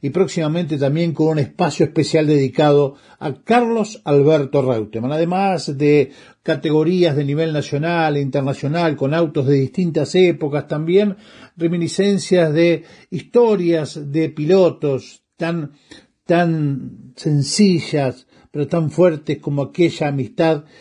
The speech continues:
entre Juan Manuel Fangio y Ayrton Senna da Silva. Vamos a transitar un nuevo episodio, la historia de Juan Manuel Fangio, como la venimos contando en estas temporadas aquí en Campeones Radio,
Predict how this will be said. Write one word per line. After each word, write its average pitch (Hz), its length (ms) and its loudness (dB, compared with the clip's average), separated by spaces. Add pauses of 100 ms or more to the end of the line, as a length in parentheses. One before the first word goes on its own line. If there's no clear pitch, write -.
(200)
entre 147 260 0
Juan 175 280 0
Manuel 151 240 0
Fangio 151 640 -2
y 165 140 0
Ayrton 143 580 0
Senna 139 380 0
da 123 120 0
Silva. 104 420 -8 (360)
Vamos 233 500 2
a 165 520 2
transitar 190 880 -2
un 185 180 2
nuevo 208 220 6
episodio, 170 600 0
la 160 100 2
historia 247 440 0
de 190 120 2
Juan 214 180 -4
Manuel 185 240 -2
Fangio, 165 340 -2
como 156 220 -2
la 160 80 2
venimos 190 340 0
contando 185 480 -4
en 170 60 -4
estas 160 260 -6
temporadas 180 800 0 (340)
aquí 196 540 -4
en 170 140 -8
Campeones 160 480 0
Radio, 190 440 2